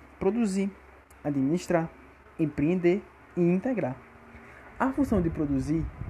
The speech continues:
diz respeito aos motivos pelos quais a organização foi criada e direcionada à sua existência. Isto é, vai depender de que tipo de empreende-, de empreendimento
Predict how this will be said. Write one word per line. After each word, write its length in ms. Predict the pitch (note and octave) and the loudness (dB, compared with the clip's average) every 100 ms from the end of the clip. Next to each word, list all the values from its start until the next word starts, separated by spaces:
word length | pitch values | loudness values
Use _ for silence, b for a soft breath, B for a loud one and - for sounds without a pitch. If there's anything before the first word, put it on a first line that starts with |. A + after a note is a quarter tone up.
| D3+ | -6
diz 220 | F3 G3+ A#3+ | -2 2 2
respeito 580 | A3+ - D#3 D3+ F#3 - | 0 0 2 2 0 0
aos 180 | D3+ D#3+ | 2 2
motivos 460 | F3+ - D3 D3 | 0 0 -4 -4
pelos 260 | - D3+ D3 | -2 0 0
quais 320 | - F3+ G3 | 2 4 4
a 80 | G#3 | 2
organização 540 | G3 G3 F#3+ F#3+ D3+ | 2 0 -2 -2 -4
foi 180 | C3+ F3 | 0 0
criada 460 | F3 F#3 D3+ D#3+ - - | 2 4 4 2 -2 -2
e 100 | F#3 | -2
direcionada 680 | G3+ G#3 G#3 G3+ E3+ E3+ | 0 0 0 -2 0 0
à 20 | E3+ | 0
sua 180 | - | 2
existência. 540 | E3+ G#3 - C3+ - - - B B B B B _ - | 2 0 -6 -8 -8 -14 -16 B B B B B _ -6
Isto 460 | F#3+ G#3 - A#3 F#3+ | -2 -2 -2 2 4
é, 180 | B2+ A#2 | 4 0
vai 240 | D#3 D3 E3 | -2 2 4
depender 500 | F#3 F#3+ G3+ E3 D3+ | 2 -2 -2 0 0
de 120 | E3 | -2
que 160 | - | -4
tipo 480 | A#3+ - A3+ A3 A#3+ | -2 4 4 4 0
de 180 | F#3 F#3 | 2 2
empreende-, 460 | F3 F#3 A3 A3 G#3+ | 2 0 0 0 0
de 180 | D3 | 0
empreendimento 680 | D3 C#3+ G3+ G#3 F#3+ E3+ E3 | 0 0 -2 0 2 0 0